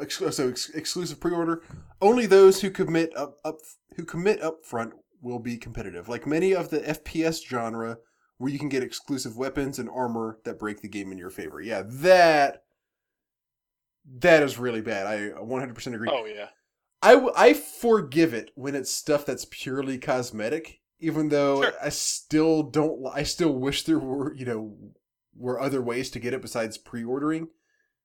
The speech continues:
Speaker 1: Um, but I, again, I tend to go easy on D L C type stuff if it's all cosmetic. I, I give that a lot more leeway if it doesn't actually affect the gameplay.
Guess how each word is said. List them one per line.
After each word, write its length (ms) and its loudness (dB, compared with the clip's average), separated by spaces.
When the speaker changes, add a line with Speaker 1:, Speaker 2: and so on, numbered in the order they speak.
Speaker 1:
Um, 360 -6
but 100 -2
I, 540 -6
again, 320 0
I 100 6
tend 240 2
to 60 -2
go 180 0
easy 340 -2
on 140 0
D 120 -8
L 100 -4
C 160 -8
type 220 -6
stuff 240 -6
if 180 -10
it's 120 -10
all 160 0
cosmetic. 600 -8
I, 140 -4
I 240 -6
give 200 -6
that 160 -2
a 20 -2
lot 220 -2
more 200 -8
leeway 320 -8
if 120 -8
it 80 -6
doesn't 320 -8
actually 360 -10
affect 240 -12
the 80 -16
gameplay. 480 -14